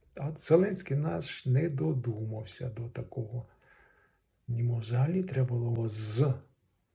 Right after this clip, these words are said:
граніту висікти, в металі вилити і поставити його там поряд з статуєю Свободи.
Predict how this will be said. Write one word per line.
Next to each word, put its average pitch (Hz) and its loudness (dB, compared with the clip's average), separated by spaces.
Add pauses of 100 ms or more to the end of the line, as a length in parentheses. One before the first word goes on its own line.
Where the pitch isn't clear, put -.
(140)
граніту 139 8 (2000)
висікти, 131 4
в 107 -6
металі 139 4
вилити 127 0 (100)
і 123 6 (960)
поставити 120 -2
його 120 -2
там 117 -4
поряд 123 4
з 113 2 (1800)
статуєю 117 -2
Свободи. 113 -2